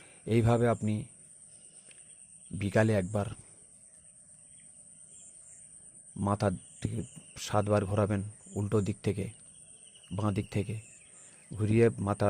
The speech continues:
গা থেকে পা পর্যন্ত মুছবেন। মুছে পুড়িয়ে দেবেন। এভাবে সন্ধ্যায়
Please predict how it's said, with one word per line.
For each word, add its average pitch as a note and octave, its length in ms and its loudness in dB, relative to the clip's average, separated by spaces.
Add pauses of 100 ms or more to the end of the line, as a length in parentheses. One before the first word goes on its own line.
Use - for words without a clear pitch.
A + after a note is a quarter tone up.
গা G2+ 240 -4
থেকে G2+ 340 -2 (760)
পা G2 180 0
পর্যন্ত G2 440 0 (340)
মুছবেন। G#2+ 420 0 (1160)
মুছে G#2 300 0
পুড়িয়ে G2 260 0
দেবেন। F2+ 180 -2 (180)
এভাবে G#2 220 4 (120)
সন্ধ্যায় G2+ 300 2